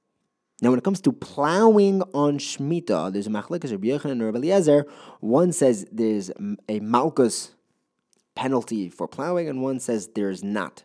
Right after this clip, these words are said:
malchus. Maybe this machlokes is the machlokes of Rabbi Ovin Omar Rabbi Loi.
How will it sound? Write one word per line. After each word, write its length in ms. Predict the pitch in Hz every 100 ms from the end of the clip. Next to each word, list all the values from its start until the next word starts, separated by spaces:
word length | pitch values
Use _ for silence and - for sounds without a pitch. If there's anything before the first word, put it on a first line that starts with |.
| _
malchus. 560 | 87 80 - - - _ _ _ _ _ _ _ _ -
Maybe 180 | 320 349
this 160 | 185
machlokes 440 | 175 147 156 139 135
is 80 | 135
the 60 |
machlokes 480 | 147 170 240 196 175
of 80 | 160
Rabbi 260 | 147 143 147 -
Ovin 680 | 143 156 151 151 147 135 - -
Omar 300 | 131 123 110
Rabbi 320 | 107 104 104
Loi. 420 | 95 95 69 50